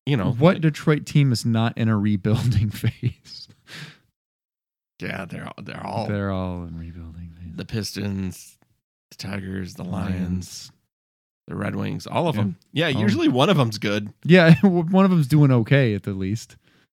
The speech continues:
Speaker 1: But, like, I guess where I land is, like, right now, I want the best sound that I can get in this space. And I'm super happy with the Sonos,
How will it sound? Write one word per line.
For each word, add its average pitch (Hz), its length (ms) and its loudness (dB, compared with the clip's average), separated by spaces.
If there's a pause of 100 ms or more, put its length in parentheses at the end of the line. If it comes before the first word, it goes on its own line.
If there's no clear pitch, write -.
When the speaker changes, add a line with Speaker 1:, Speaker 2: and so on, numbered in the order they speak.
(460)
Speaker 1:
But, 185 100 -4
like, 185 260 -4 (600)
I 151 100 4
guess 190 500 -2
where 127 380 0
I 117 180 0
land 101 540 -2
is, 92 340 -6
like, 95 160 -8
right 139 340 -2
now, 98 600 -4 (180)
I - 80 -10
want 95 280 -6
the 98 100 -10 (160)
best 104 460 -4
sound 92 320 -4
that 95 100 -4
I 98 120 -6
can 95 260 -10
get 95 260 -6 (140)
in 101 200 0
this 92 180 -4
space. - 520 -14 (640)
And 101 120 -4
I'm 107 80 -2
super 180 380 -2
happy 110 500 -2
with 101 440 -4 (100)
the 139 140 -6
Sonos, 98 760 -4